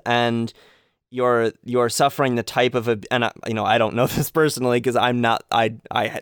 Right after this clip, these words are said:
did not have this experience, but I could imagine that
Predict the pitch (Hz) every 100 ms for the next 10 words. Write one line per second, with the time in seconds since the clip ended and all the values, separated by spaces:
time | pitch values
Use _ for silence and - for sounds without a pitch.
0 | 107 120 120 135 147 156 117 117 - -
1 | 113 107 - 120 117 117 117 175 170 131
2 | 117 117 113